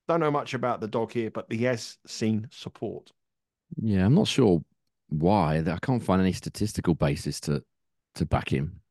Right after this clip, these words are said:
Speaker 2: um, to be honest. I mean, obviously, Montero had a huge stroke of fortune when Alcaraz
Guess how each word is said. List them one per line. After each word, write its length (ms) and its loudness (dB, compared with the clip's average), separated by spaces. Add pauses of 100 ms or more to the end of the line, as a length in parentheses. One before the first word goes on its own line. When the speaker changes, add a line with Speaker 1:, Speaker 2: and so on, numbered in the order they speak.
(140)
Speaker 2:
um, 540 0
to 120 0
be 100 2
honest. 220 2
I 60 2
mean, 140 6
obviously, 200 0
Montero 560 0
had 120 -2
a 80 -2
huge 220 -2
stroke 280 -4
of 80 -8
fortune 360 0
when 100 2
Alcaraz 520 0